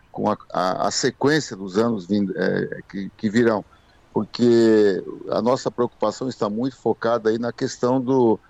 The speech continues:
eh, do aumento do gasto público, que vem crescendo acima, eh, da arrecadação. Isso, eh, gera déficit e essa é a grande preocupação que temos.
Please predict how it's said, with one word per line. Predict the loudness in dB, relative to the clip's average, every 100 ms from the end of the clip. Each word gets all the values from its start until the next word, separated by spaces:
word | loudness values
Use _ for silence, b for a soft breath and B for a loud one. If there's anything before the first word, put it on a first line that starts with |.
| b b -8
eh, | -6
do | 0 0
aumento | 0 0 -2 -2 -6
do | -8
gasto | -4 -2 -4 -10
público, | -10 0 0 0 -4 -12
que | -8
vem | -4 -4
crescendo | -2 -4 -2 0 -2
acima, | -4 0 2 2 0 -4
eh, | -4 -2
da | -2
arrecadação. | -2 -4 -6 -4 -6 -4 -2 -2 -6 B B B -4
Isso, | -4 -2 0 4 4 4 2 0
eh, | 0 0
gera | 0 0 0 0
déficit | 2 2 0 -4 -2
e | 0
essa | 0 -4
é |
a | -2
grande | 0 0
preocupação | 0 -2 -2 -4 -4 -6
que | -8
temos. | -4 -2 -2